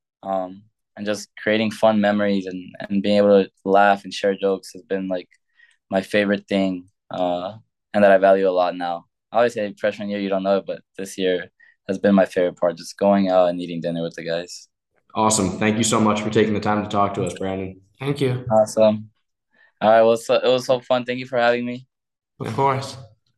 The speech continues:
Speaker 2: That was great to hear from Brandon. And so now we'll take a look at the rest of the season preview.
Speaker 3: The Big Reds still have five games left on the schedule, four of which are against fellow Ivy League teams.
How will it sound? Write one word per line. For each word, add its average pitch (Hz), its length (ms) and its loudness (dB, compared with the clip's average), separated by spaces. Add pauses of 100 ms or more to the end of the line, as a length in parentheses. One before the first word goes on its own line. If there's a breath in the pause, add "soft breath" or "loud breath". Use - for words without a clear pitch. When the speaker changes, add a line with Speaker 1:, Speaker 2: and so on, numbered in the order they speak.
(840)
Speaker 2:
That 120 80 -2
was 131 180 4
great 127 300 4
to 117 80 2
hear 113 180 8
from 107 180 0
Brandon. 95 720 -2
And 101 300 -6
so 117 120 0
now 120 460 2
we'll 120 120 -2
take 143 220 2
a 143 40 4
look 135 320 2
at 113 220 0
the 113 80 2
rest 113 220 2
of 131 60 -4
the 120 80 2
season 110 340 -2
preview. 98 460 -2 (760 soft breath)
Speaker 3:
The 160 80 -8
Big 196 240 0
Reds 165 260 0
still 151 140 -2
have 135 220 -8
five 156 260 4
games 143 240 -2
left 135 160 -6
on 131 100 -6
the 123 60 -12
schedule, 123 640 -10
four 165 160 0
of 156 100 2
which 139 160 -2
are 135 240 -2
against 127 320 -6
fellow 131 220 -4
Ivy 123 280 -6
League 120 220 -10
teams. 107 440 -16